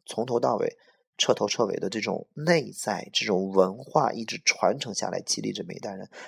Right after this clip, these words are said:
所以它也不是个趋势，它应该是个传承的东西，叫做传统文化底蕴，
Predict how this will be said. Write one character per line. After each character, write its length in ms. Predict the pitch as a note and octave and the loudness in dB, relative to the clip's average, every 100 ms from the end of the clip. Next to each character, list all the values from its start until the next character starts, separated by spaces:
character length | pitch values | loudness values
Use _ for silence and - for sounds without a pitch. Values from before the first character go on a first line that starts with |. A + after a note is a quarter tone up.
| - | -2
所 100 | - | 2
以 20 | |
它 100 | D3+ | 4
也 40 | |
不 80 | C3 | 2
是 100 | A2+ | 2
个 80 | A2+ | -4
趋 200 | - A#2 | -4 -4
势， 100 | A2 | -2
它 100 | C3+ | -2
应 60 | D3 | 0
该 80 | |
是 100 | D3+ | 0
个 60 | D3 | 0
传 300 | - - F#2 | -2 -2 -4
承 120 | A2+ | -6
的 100 | F#2 | -8
东 120 | - - | -8 -12
西， 160 | - - | -14 -10
叫 140 | E2+ | -8
做 100 | - | -8
传 360 | - - E2+ - | -10 -10 -12 -10
统 240 | - - _ _ _ | -10 -10 _ _ _
文 140 | - - | -8 -8
化 300 | - - - _ | -4 -4 -4 _
底 160 | - G#2 | -12 -10
蕴， 220 | A2+ A2 | -8 -10